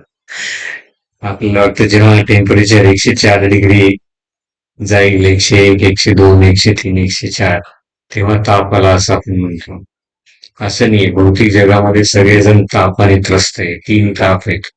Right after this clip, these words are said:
शास्त्रानुसार. पहिला ताप आहे की आधी भौतिक किंवा अधिक दैविक. या तापामुळे काय होतं की आपण जे पृथ्वीवरती राहतो, आपल्या सर्वांना ऊन, वारा, पाऊस,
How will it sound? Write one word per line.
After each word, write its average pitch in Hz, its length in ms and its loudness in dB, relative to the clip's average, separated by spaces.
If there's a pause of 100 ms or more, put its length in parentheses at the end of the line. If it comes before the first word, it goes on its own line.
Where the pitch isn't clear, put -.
(760)
शास्त्रानुसार. 98 960 -6 (460)
पहिला 104 300 -2
ताप 101 300 0
आहे 98 100 0
की 110 120 -2
आधी 104 400 2 (1300)
भौतिक 107 420 -2 (180)
किंवा 101 280 0
अधिक 107 300 2
दैविक. 107 400 4 (920)
या 110 340 0
तापामुळे 107 560 4
काय 113 140 2
होतं 104 300 0
की 110 200 2
आपण 104 400 2
जे 107 120 2
पृथ्वीवरती 101 680 -2
राहतो, 92 440 -2 (420)
आपल्या 104 320 -4
सर्वांना 101 880 2 (460)
ऊन, 107 360 4
वारा, 101 420 2
पाऊस, 101 680 -2